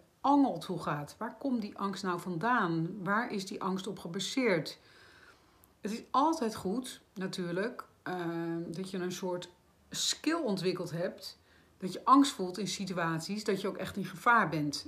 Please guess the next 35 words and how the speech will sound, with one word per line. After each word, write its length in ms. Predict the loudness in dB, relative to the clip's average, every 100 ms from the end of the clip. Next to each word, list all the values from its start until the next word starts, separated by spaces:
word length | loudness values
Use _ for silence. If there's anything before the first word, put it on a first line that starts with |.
| -6
En 180 | -2 -2
over 240 | -2 -8 -12 _
dat, 420 | -2 -2 -2 -14 _ _ _ _ _ _ _ -20 -20 _ _ _ _ -6
over 240 | -4 -4
zo'n 260 | 0 0 2
soort 320 | 0 -2 0
angst 320 | 0 0 -2
heb 160 | -4 -4
ik 60 |
het 120 | -6
niet. 200 | -6 -6
En 140 | -4 -4
ik 100 | -4
heb 140 | -8
het 120 | -8
natuurlijk 460 | -10 -8 -6 -6 -6
hier 200 | -6 -6
ook 300 | 0 0 0
niet. 180 | -4 -4
Ik 160 | -10 -12 _
spreek 420 | -16 -2 0 0
deze 360 | 0 -2 -4 -10 -12 -20 -20 -20 -20 -20 _ _ _
boodschap 540 | -2 0 0 0 -8 -4
ook 240 | 0 2 2
niet 180 | -4
uit 400 | 0 0 0 -8 -18
voor 200 | -8 -4
mensen 540 | -2 -2 -2 -4 -2
met 220 | -4 -6
extreme 800 | -8 -4 -4 0 2 2 0 -4 -2
angststoornissen 760 | 0 0 -2 -4 -4 -4 -4 -6
die 120 | -4
daarvoor 400 | -4 -4 -4 -6
behandeld 460 | -4 -4 -4 -6
worden. 340 | -6 -4 -6